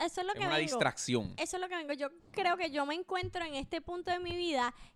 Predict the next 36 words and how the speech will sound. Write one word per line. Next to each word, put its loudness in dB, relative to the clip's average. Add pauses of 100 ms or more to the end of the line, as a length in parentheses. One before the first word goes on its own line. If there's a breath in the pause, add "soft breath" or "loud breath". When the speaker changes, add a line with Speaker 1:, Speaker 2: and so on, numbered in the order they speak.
Speaker 1:
que 0
yo 2
disfruto 0
mucho -4
estar 0
en -4
el 0
hogar. -2
A -2
mí -2
no -2
es -4
que -6
no -2
me 0
guste -2
salir, 2
me 2
gusta 0
salir, -2
pero 0
es -6
de 4
ganas. 0 (560 loud breath)
Eh, -2
disfruto -10
mucho -8
estar 4
en 0
casa, 2
so, 4
obviamente 2
he 2
visto 0
muchas 0
series -2